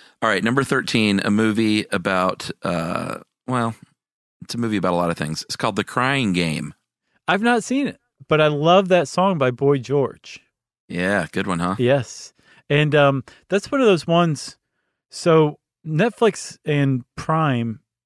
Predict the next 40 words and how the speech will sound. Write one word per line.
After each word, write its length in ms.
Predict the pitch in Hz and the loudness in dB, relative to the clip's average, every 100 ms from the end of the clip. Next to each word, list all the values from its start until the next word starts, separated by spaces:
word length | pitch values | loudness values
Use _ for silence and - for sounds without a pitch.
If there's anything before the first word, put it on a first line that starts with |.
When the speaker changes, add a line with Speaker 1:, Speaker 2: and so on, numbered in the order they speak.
| 131 | -20
Speaker 2:
one 300 | - 160 156 165 | -12 -2 0 2
of 80 | |
the 180 | 135 123 120 - - | 2 0 -4 -20 -20
few 260 | - - 165 | -20 -8 -4
good 260 | 143 156 135 | 0 -2 0
things 180 | 156 139 | -2 -2
that's 140 | 123 | -6
come 200 | - 143 | -6 -2
out 180 | 143 143 | 2 2
of 140 | 131 | 0
this, 320 | 113 117 - - - | 0 -4 -6 -14 -12
this 200 | 120 - - | -12 -14 -8
covid 300 | - 139 131 | -2 0 0
nineteen 420 | 131 123 - 208 | -2 -4 -4 -6
crisis 500 | - 127 110 123 110 | -2 -2 -2 -4 -4
is, 200 | 131 120 - _ _ _ | -4 -4 -8 _ _ _
like, 220 | 139 123 | 0 0
they 160 | - 208 | 2 4
have 240 | 220 127 | 2 0
really 280 | 143 180 160 | 2 4 4
started 300 | - 165 139 | 2 2 4
to 60 | 120 | 2
throw 300 | - 147 151 | 2 4 4
some 200 | - 123 | 0 -8
stuff 340 | - 131 117 | 0 0 2
at 160 | 131 120 | 0 0
their, 320 | 123 113 107 - _ _ | 0 0 0 -6 _ _
at 140 | 123 110 | -8 -4
their 180 | 120 107 | -2 0
libraries 840 | 120 143 123 104 101 131 113 - _ - | 2 2 2 0 -2 -6 -14 -20 _ -4
that 140 | 120 | -2
weren't 180 | 117 151 | 2 2
Speaker 1:
Yeah. 60 | 143 | 2
Speaker 2:
there 120 | 127 | 2
before. 480 | 110 - 123 107 - _ _ | -2 -2 0 0 -4 _ _
It 100 | 165 | 2
was 180 | 175 180 | 4 2
getting 340 | - 254 202 180 | 0 -4 0 0
a 60 | |
little, 540 | 170 180 175 147 123 | 4 4 6 4 2